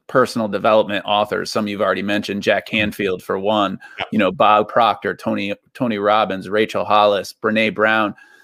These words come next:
Speaker 1: You know, the work that they're doing is all about getting to the top of the pyramid. And,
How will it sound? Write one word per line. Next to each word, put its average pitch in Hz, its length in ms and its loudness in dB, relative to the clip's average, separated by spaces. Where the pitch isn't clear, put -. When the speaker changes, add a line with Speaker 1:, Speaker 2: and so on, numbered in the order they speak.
Speaker 1:
You 123 80 2
know, 143 100 6
the 143 100 6
work 147 260 4
that 131 160 2
they're 135 180 6
doing 135 460 0
is 110 180 -6
all 110 240 6
about 107 340 2
getting 117 240 -4
to 110 140 -8
the 95 100 -8
top 104 260 -2
of 104 60 -8
the 95 80 -8
pyramid. 113 480 -4
And, 98 520 -4